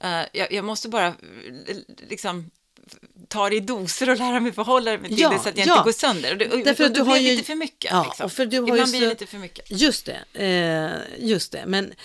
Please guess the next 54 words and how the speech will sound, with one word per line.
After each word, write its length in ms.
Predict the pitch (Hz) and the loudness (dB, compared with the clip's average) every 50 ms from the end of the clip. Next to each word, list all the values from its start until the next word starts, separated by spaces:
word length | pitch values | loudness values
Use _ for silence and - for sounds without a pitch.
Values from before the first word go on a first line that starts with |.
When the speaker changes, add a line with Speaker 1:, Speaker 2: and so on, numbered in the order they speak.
| - - _ | -20 -12 _
Speaker 2:
men 240 | 208 202 208 196 | -4 -2 -2 0
det 140 | 180 190 185 - | 0 0 0 0
är 340 | - 214 220 226 220 208 196 | 0 2 4 4 4 4 2
ju 300 | 202 196 190 185 180 175 | 0 -2 -2 0 -2 -2
en 100 | 175 170 | -2 -2
väldigt 400 | 165 180 170 165 165 160 156 - | 0 0 0 0 0 -4 -4 -6
fin 380 | - 170 160 160 160 156 156 | -6 -4 -4 -4 -4 -6 -6
sida 520 | 151 - - 190 180 165 160 269 269 240 - - - - - - - - | -6 -6 -4 -2 -2 -2 0 0 0 0 -2 -4 -8 -12 -14 -16 -14 -8
och 160 | - 202 180 | -6 -6 -4
som 280 | - 190 180 175 170 175 | -4 -4 -4 -4 -2 -2
man 180 | 175 165 160 | -4 -4 -4
kan 280 | 156 - 156 156 156 - - | -4 -4 -4 -4 -6 -8 -8
använda 460 | - - 175 156 156 175 220 262 311 | -6 -6 -4 -2 -2 -2 -2 -2 -4
sig 180 | 302 - - 262 - - - | -6 -4 -4 -6 -6 -6 -6
av 320 | - 160 139 127 143 - - - | -6 -6 -6 -6 -10 -12 -16 -14
på 160 | - - 170 | -10 -8 -8
sin 240 | 160 - 156 156 - _ _ - - | -6 -6 -8 -8 -10 _ _ -16 -10
arbetsplats. 800 | - 165 160 147 143 139 - - 165 180 - - - - - _ _ - - | -6 -6 -4 -4 -6 -8 -10 -8 -8 -8 -8 -8 -10 -12 -14 _ _ -14 -12
Speaker 1:
Ja, 440 | 196 180 190 220 262 294 277 214 | -8 -6 -6 -4 -4 -4 -4 -4
och 60 | 175 196 | -2 -2
Speaker 2:
Eh, 200 | 190 180 175 160 156 - - 180 175 175 | 0 -2 -2 -4 -6 -8 -10 -10 -10 -10
så 400 | 180 - - - - - 226 208 | -8 -8 -8 -6 -4 -2 0 0
har 160 | 175 196 196 | 2 2 2
du 60 | 196 | 2
ju 120 | 190 196 196 | 2 0 0
glädje 420 | 185 202 196 175 170 175 214 285 | 2 2 2 4 2 2 2 4
av 340 | 302 240 175 175 160 151 156 | 4 6 6 6 4 2 0
den 320 | 151 156 151 156 151 147 | -2 -2 -2 -2 -4 -4
personen 540 | - 160 147 - 160 156 151 147 143 143 143 | -6 -6 -6 -6 -6 -6 -6 -6 -6 -6 -6
du 160 | 139 139 147 208 | -4 -4 -2 -4
är, 340 | 269 294 - - - 160 160 - _ - | -4 -6 -8 -10 -12 -14 -16 -18 _ -12
eh, 180 | 214 - - | -10 -8 -8
för 160 | - - - 170 | -8 -8 -6 -6
att 160 | 160 151 - | -6 -6 -6
du 100 | - 156 | -8 -10
ska 220 | - - - 156 | -8 -6 -4 -4
hjälpa 400 | 156 160 165 147 139 135 - 160 160 | -2 -2 -2 -4 -4 -6 -6 -6 -4
andra 360 | - - 247 196 160 160 160 | -4 -4 -4 -4 -4 -4 -4
människor 520 | 170 156 151 151 156 156 147 - 135 135 | -4 -6 -6 -8 -10 -10 -10 -10 -10 -10
på 120 | 131 - 156 | -8 -8 -8
din 200 | 147 143 135 147 | -8 -8 -10 -10
arbetsplats. 560 | 143 139 147 151 160 - - 254 240 220 - | -10 -10 -12 -12 -14 -12 -10 -8 -8 -8 -10
Du 80 | 185 | -12
ska 180 | 170 - - 165 | -12 -10 -10 -10
se 160 | 156 - 160 | -10 -10 -12
till 260 | 147 - 170 165 175 | -12 -8 -8 -6 -6
att 160 | 185 180 - - | -6 -6 -4 -4
alla 240 | 165 160 156 151 | -4 -4 -4 -4
mår 160 | 143 151 151 143 | -4 -6 -6 -6
bra, 360 | 135 147 151 175 233 262 233 | -6 -6 -6 -6 -6 -6 -8
att 180 | - 170 - | -10 -10 -10
alla 220 | - - 151 151 143 | -8 -8 -8 -8 -8
vill 180 | 143 147 147 | -8 -8 -8
jobba, 440 | 143 160 156 143 143 143 170 220 285 | -6 -6 -8 -8 -8 -10 -10 -10 -10